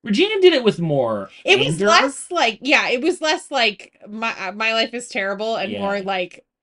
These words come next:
Speaker 2: "I hate everything. <laughs> I'm gonna fuck everything up."
Speaker 1: Zeli-, uh, Regina
Speaker 2: It's more
Speaker 1: was
Speaker 2: entertaining to watch.
Speaker 1: Yeah, Regina was, "I fucking hate this shit. I'm gonna burn everything
Speaker 2: Yeah.
Speaker 1: down because I hate all of you." Zelina is like, "Wah, my life is so bad. Wah." Like, yeah, I get it. You were abandoned. So were, like, three other characters in the show.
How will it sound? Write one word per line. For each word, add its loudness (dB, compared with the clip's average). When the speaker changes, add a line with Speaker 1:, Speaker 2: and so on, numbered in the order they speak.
Speaker 2:
"I 2
hate -2
everything. -6
<laughs> -14
I'm -10
gonna -8
fuck -8
everything -8
up." -12
Speaker 1:
Zeli-, 0
uh, 0
Regina 0
Speaker 2:
It's 2
more 2
Speaker 1:
was -4
Speaker 2:
entertaining 2
to -2
watch. -2
Speaker 1:
Yeah, 8
Regina 0
was, -4
"I -8
fucking -8
hate -10
this -14
shit. -12
I'm -8
gonna -10
burn -6
everything -4
Speaker 2:
Yeah. -2
Speaker 1:
down -10
because -10
I -12
hate -8
all -2
of -8
you." -8
Zelina -8
is -12
like, -4
"Wah, -2
my -6
life -4
is -8
so -2
bad. -2
Wah." -2
Like, -2
yeah, 0
I -2
get -6
it. -6
You -10
were -4
abandoned. -6
So -8
were, -10
like, -10
three -12
other -10
characters -14
in -20
the -20
show. -16